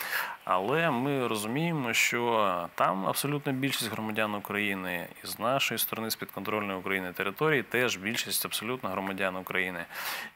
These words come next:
І зараз фактично, м, ми маємо таку ситуацію.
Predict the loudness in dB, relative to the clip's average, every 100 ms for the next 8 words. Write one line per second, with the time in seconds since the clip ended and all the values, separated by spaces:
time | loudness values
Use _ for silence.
0 | -6 0 2 4 2 2 2 4 2 0
1 | -2 0 0 0 0 -2 0 0 0 -2
2 | -4 -8 -10 -14 -16 -20 _ _ -20 _
3 | _ -18 -12 -8 -4 -4 -6 -8 -6 -4
4 | 0 4 2 2 -4 -4 -4 -2 0 2
5 | 4 0